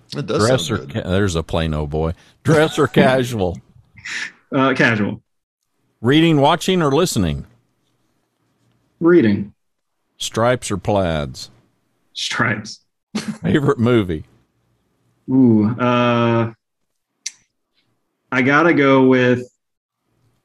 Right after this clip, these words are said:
Speaker 3: Thomas Crown Affair, Steve McQueen.
Speaker 2: Oh, there you go.
Speaker 1: Wow,
Speaker 2: Old
Speaker 1: a
Speaker 2: school.
Speaker 1: classic. Wow.
Speaker 2: Favorite musician or band?
Speaker 3: Favorite musician or band? Um,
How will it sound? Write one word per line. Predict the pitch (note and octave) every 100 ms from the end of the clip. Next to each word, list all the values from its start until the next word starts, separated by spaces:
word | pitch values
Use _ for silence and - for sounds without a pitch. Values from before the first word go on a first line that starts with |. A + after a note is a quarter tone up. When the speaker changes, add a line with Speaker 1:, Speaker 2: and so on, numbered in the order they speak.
| _ _ _ _ _ _
Speaker 3:
Thomas | - C#3 C#3+ -
Crown | C#3 B2
Affair, | A#2+ A#2+ A2 A2 G#2+
Steve | A2 - A2+
McQueen. | A#2 A#2+ G#2+ G2+ G2+ _ _ -
Speaker 2:
Oh, | G2 G#2
there | F2+ G2
you | G2+ F2
go. | - D#2+ D#2+
Speaker 1:
Wow, | - D#3 D#3
Speaker 2:
Old | G#2
Speaker 1:
a |
Speaker 2:
school. | - A#2+
Speaker 1:
classic. | D#3 G#3+ A#2 E2+ F#2+
Wow. | F#2+ D#3+ G3+ D2+ D2 _ _ _
Speaker 2:
Favorite | - D#3+ G#3 G#3 D#3
musician | D#3 B2 E3 E3+ - E3+
or | D#3
band? | G#2 A#2+ G#2 F#2 D#2 C#2 C2+ - _ _ _ _ _ _ _ _ _ _ _ _
Speaker 3:
Favorite | - A#2+ C3 C3
musician | A2 G#2 A2+ A#2 A#2
or | G#2
band? | G#2 G#2 G#2 -
Um, | A2 C3 B2+ A#2+ A#2 A2